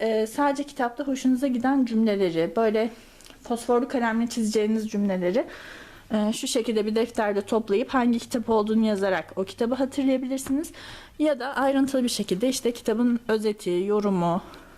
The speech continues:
o kitabı nasıl almıştınız, her şeyden bahsettiğiniz bir defter tutabilirsiniz. Bunların hepsi aslında çok eğlenceli yöntemler. Ee, tabii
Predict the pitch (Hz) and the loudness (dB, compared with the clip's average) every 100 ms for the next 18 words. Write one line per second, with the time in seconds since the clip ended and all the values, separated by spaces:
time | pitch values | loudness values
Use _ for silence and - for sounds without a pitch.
0 | - - 226 226 - 233 220 220 214 240 | -20 -4 -2 -2 -2 -2 0 -2 -2 0
1 | 208 180 180 - 196 240 269 226 - 202 | 0 0 -4 -2 -2 -2 -2 -2 -2 0
2 | 196 220 226 - 196 - 190 285 - - | 2 2 0 -2 -4 -2 -2 -2 -2 -14
3 | - - - - 269 262 - 262 311 311 | -14 -10 -10 -4 -2 -2 -4 -4 -4 -6
4 | - 269 247 220 - 165 269 - - - | -4 -2 0 -4 -4 -6 -6 -8 -20 -20
5 | - - _ _ _ _ - 226 262 311 | -20 -20 _ _ _ _ -16 -6 -2 -2
6 | 320 330 339 - 226 233 277 311 294 277 | -2 -4 -4 -2 -2 -2 -4 -2 -2 0
7 | 247 226 208 220 226 196 175 190 185 233 | 0 0 0 2 2 0 -2 -6 -4 -4
8 | - - - - - - _ _ - 220 | -4 -12 -20 -20 -20 -20 _ _ -12 -4
9 | 226 214 220 - 269 247 277 | -2 -2 -4 -4 -2 -2 -4